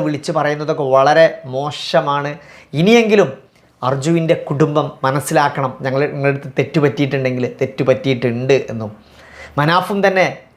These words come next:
മനാഫും ഏറെ കുറെ അധികമൊന്നും ഇനി സംസാരിക്കാതെ, മനാഫ് ചെയ്ത കാര്യങ്ങളൊക്കെ നല്ലതാണ്, ജനങ്ങളൊക്കെ മനാഫിനെ ഏറ്റെടുത്തിട്ടുണ്ട്, മനാഫ് പറ്റുമെങ്കിൽ ഒന്ന് സൈലൻ്റായി നിൽക്കുന്നതായിരിക്കും ഏറ്റവും ഉചിതം. നമ്മൾ സമൂഹത്തിൽ പൊതുവെ എത്ര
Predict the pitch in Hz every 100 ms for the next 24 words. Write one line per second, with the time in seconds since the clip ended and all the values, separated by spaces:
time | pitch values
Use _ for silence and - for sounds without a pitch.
0 | - 131 147 180 156 151 _ _ - 143
1 | 151 143 - 139 131 - - - 117 -
2 | 151 139 131 131 - 127 123 120 113 -
3 | 131 131 123 120 110 - - - 131 139
4 | 139 147 127 143 131 135 131 127 127 135
5 | 135 131 131 120 117 131 135 123 117 -
6 | - - 135 151 156 - 139 139 139 143
7 | 147 147 151 139 123 120 117 113 - -
8 | 123 135 135 - 131 - 143 135 127 113
9 | - 123 123 120 123 135 131 123 123 120
10 | - - 127 117 143 139 131 135 131 127
11 | 110 139 - 165 160 147 143 139 127 -
12 | - 160 196 190 185 196 202 208 190 -
13 | - - 160 202 180 - - - - -
14 | - - - 147 147 -